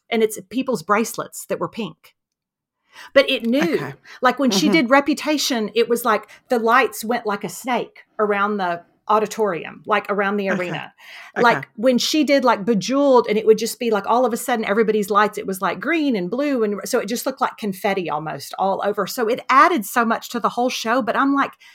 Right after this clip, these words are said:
Speaker 1: "How does it know? How does it know where I'm sitting and what light to give me?" Because I just grabbed a bracelet at random.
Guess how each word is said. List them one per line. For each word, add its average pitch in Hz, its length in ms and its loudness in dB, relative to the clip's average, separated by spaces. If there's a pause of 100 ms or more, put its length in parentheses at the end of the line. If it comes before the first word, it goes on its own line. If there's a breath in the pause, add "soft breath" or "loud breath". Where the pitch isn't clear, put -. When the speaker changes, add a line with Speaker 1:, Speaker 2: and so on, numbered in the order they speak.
(240 loud breath)
Speaker 1:
"How - 240 2
does 359 240 2
it 302 140 0
know? 240 500 2
How 330 160 6
does 415 180 6
it - 120 -2
know 285 180 6
where 277 200 4
I'm 226 120 4
sitting 226 440 -2
and 190 120 -2
what 208 160 0
light 214 340 2
to 202 120 -4
give 151 260 -6
me?" 165 160 -10
Because 247 280 -4
I 240 120 2
just 233 300 -8
grabbed 302 320 2
a 247 60 2
bracelet 220 420 -2
at 165 100 -4
random. 185 480 -6